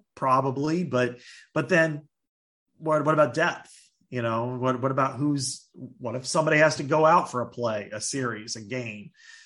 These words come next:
Three games? Um, who's there, um,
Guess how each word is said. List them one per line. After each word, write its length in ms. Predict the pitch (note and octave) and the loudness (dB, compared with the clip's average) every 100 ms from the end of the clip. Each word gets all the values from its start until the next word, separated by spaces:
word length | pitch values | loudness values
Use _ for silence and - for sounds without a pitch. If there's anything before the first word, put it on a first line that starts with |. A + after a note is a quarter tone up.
| _ - | _ -2
Three 200 | D3 B2+ | 0 0
games? 520 | A2 G#2 - - - C3+ | -2 -10 -14 -14 -10 -4
Um, 440 | A#2 A2+ A2 - - | -2 -2 -6 -12 -8
who's 260 | C#3+ D3 B2+ | -4 -2 2
there, 540 | D#3+ D3+ A2+ A2 A2+ - - _ _ | 4 4 4 0 -6 -18 -20 _ _
um, 460 | B2 A#2+ A#2+ A2+ | -2 0 0 -2